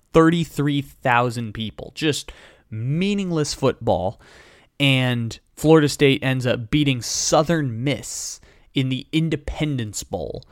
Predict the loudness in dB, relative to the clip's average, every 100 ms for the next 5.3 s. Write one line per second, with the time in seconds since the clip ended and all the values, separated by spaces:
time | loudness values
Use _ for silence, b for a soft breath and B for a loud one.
0 | b b b b _ 2 4 2 -2 0
1 | 0 -2 0 0 0 -6 -6 -6 -6 -6
2 | -2 2 2 2 b b -10 -2 2 4
3 | 4 2 -2 -4 0 0 2 -2 0 -2
4 | 0 0 -4 -4 0 2 2 0 0 0
5 | -4 -12